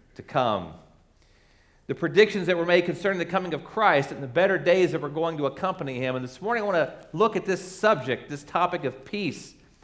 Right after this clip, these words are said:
especially as it appears here in the book of Micah, Micah, Micah chapter five.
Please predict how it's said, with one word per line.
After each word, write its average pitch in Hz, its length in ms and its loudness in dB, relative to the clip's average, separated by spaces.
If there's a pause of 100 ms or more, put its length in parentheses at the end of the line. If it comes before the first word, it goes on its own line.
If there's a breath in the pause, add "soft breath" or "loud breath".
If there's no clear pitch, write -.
especially 226 460 0
as 202 80 2
it 160 60 -4
appears 180 420 0
here 190 140 -2
in 180 80 -6
the 170 60 -4
book 175 200 -6
of 131 140 -6
Micah, 139 540 -2 (640 soft breath)
Micah, 131 360 -2 (180)
Micah 139 320 -2
chapter 135 360 -2
five. 127 540 4